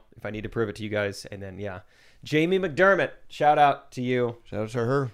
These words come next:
Speaker 1: Such a sweetheart. We're friends now. Really good friends.
Speaker 2: Good. Uh, okay, let's, let's dive into, I've been seeing this a lot around the internet.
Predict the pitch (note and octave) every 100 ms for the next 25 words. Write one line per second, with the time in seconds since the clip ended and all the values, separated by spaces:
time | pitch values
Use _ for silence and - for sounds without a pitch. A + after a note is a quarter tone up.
0 | - - B2+ - - A2 A2 G#2+ G#2 -
1 | B2 - A2+ G2+ G#2 G#2 G2 - - -
2 | _ - - A#2+ G#2+ G2+ G2 F#2 F#2 -
3 | - F#2 D#2+ - - - - - - -
4 | - - G2+ G#2 G#2 G2+ F#2+ G#2+ A2 F2+
5 | B2 - - - - - D#3 D3+ C#3 C3
6 | - A#2+ A2 G#2+ G2+ - _ _ - A2
7 | G#2+ C3 B2 A2+ G2+ G2 G2 F#2+ E2+ E2
8 | F#2 F#2+ G2+